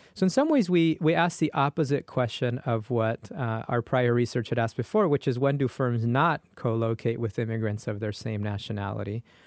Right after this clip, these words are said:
And we felt that this could be important and interesting to help us understand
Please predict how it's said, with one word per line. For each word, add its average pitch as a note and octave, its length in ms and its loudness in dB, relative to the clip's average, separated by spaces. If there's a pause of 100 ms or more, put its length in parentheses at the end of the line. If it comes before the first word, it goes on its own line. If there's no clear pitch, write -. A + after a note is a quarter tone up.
(540)
And E3 100 2
we F#3+ 80 4
felt A3+ 280 2
that F#3+ 180 2 (180)
this F3 200 0
could D#3 200 -2
be C#3 300 0
important D3 640 -2 (760)
and D3 160 0
interesting D#3 540 2
to C3 160 0
help C3 180 0
us C#3 160 -2
understand B2+ 600 0